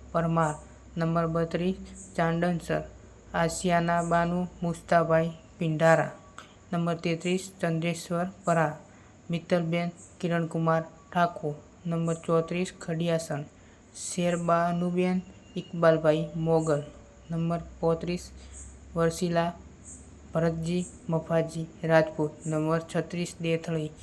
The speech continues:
કિરણબેન અર્જુનસિંહ ઠાકોર. નંબર સાડત્રીસ પુનાસણ અજમલજી અર્જનજી ઠાકોર.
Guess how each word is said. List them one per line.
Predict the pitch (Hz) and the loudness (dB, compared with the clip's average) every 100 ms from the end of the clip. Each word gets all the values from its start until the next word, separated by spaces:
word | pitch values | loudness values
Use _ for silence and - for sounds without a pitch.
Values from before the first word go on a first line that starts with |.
| - - - | -20 -20 -4
કિરણબેન | 175 175 175 180 175 - - | 0 2 2 0 0 -6 -4
અર્જુનસિંહ | 170 156 160 160 - 165 160 - - | 0 2 2 0 -2 -6 -6 -16 0
ઠાકોર. | 170 165 151 147 - - | 0 0 -4 -6 -10 -4
નંબર | 160 165 165 | 0 0 0
સાડત્રીસ | 170 170 170 175 190 190 | 0 -2 -2 -2 -2 -4
પુનાસણ | 170 170 165 156 147 - - | -4 -2 -2 -4 -6 -10 -6
અજમલજી | 160 160 175 175 170 180 - - - - | -4 0 0 0 -2 -4 -6 -20 -12 -4
અર્જનજી | 160 170 170 160 170 | -2 0 0 0 -4
ઠાકોર. | - - - 175 170 156 | -6 -18 0 0 2 -2